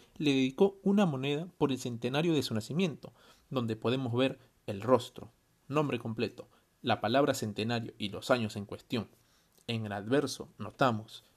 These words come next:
el valor nominal, que es un nuevo sol, y año de creación. Se hicieron un total de quince mil monedas por este personaje.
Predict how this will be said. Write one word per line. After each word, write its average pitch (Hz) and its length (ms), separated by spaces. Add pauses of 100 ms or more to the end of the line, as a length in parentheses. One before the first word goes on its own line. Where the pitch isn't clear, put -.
(100)
el 120 120
valor 123 280
nominal, 123 480 (580)
que 101 160
es 101 160
un 107 140
nuevo 107 180
sol, 175 300 (1000)
y 190 220 (220)
año 139 280
de 120 80
creación. 117 520 (1160)
Se - 160
hicieron 190 400
un 196 120
total 143 440 (300)
de 131 160
quince 117 360
mil 143 280
monedas 135 480
por - 240
este 123 220
personaje. - 580